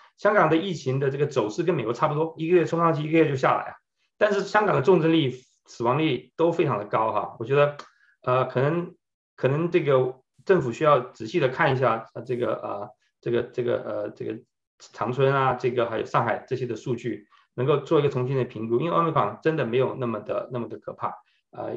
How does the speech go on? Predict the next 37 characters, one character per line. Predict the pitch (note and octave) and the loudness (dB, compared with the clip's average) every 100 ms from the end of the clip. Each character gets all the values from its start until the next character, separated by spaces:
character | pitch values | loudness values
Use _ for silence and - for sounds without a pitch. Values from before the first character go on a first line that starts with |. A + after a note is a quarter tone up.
| - | -4
可 | D#3 | -4
以， | C#3+ - - | -4 -6 0
可 | F3+ | 4
以 | |
有 | E3 - | 4 2
更 | F#3 | 0
好 | D3 A2+ | 0 0
的 | A#2 | 0
措 | E3+ C#3 | -2 -2
施， | - C3+ | -2 -6
把 | C3 F#3+ | -4 -6
真 | - F3+ F#3 | 0 2 4
正 | G3 C3 - _ _ | 2 0 -8 _ _
会 | - | 2
受 | D#3+ E3+ | 4 4
到 | B2+ | 4
影 | A#2 D#3 | 2 0
响 | A2+ F#2 | -2 -2
的， | G2 G#2 - | -6 -10 -10
就 | - | -8
是 | A#2 B2 A#2+ | -4 -2 -2
那 | |
些， | A#2+ B2 A#2+ A#2+ | 0 2 0 -2
呃， | - - | -8 -10
可 | - A2 | -10 -12
能 | A2 | -12
是 | |
七 | C3 F3+ | -6 -4
十 | E3+ | -4
几 | D3+ - A2+ | -6 -10 -2
岁 | E3 | 0
以 | A#2 | 0
上 | G#2 F#3+ D#3 | -2 0 0
的 | A2 G2 | 0 -2
那 | C3 | -2
些 | B2 | -2
人， | G2+ A2+ | -4 -6